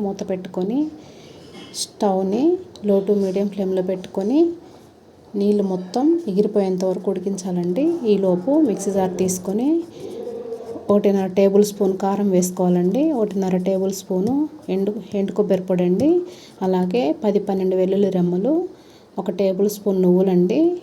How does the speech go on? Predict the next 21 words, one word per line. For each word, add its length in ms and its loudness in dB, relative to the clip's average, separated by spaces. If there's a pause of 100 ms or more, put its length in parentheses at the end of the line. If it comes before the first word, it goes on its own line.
(100)
ఈ 80 -4
నువ్వుల 260 0 (100)
ప్లేస్లో 380 -2
మీరు 240 0
పుట్నాల 400 -2
పప్పు 240 -4
కూడా 240 -2
తీసుకోవచ్చండి, 840 0 (280)
బాగానే 320 2
ఉంటుంది. 420 2 (1080)
మెత్తగా 380 0
గ్రైండ్ 280 2
చేసి 220 -4
పక్కన 300 -2
పెట్టుకోండి. 580 0 (1040)
స్టవ్ 360 0 (120)
మీద 200 2 (4000)
చిక్కుడుకాయ 360 0 (100)
ముక్కలు 360 0
కూడా 240 6
ఉడికుంటాయి. 720 4